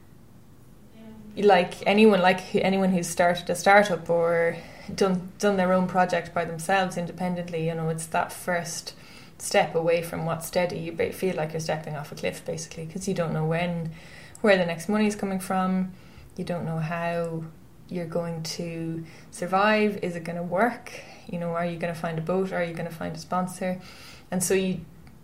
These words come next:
you just have to spend a while kind of, like, in blind determination. Like, there's no other way of describing it. It's just like,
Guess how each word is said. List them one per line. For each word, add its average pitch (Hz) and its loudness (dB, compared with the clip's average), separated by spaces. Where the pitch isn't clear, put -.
you 170 -4
just 208 2
have 185 4
to - -8
spend 180 2
a 165 0
while 180 6
kind 175 -2
of, 160 -4
like, 175 -2
in 180 2
blind 175 -2
determination. 165 -6
Like, 160 -8
there's 160 -6
no 170 -6
other 165 -6
way 165 -2
of 160 -4
describing 160 -6
it. 156 -4
It's 156 -8
just 160 -8
like, 151 -10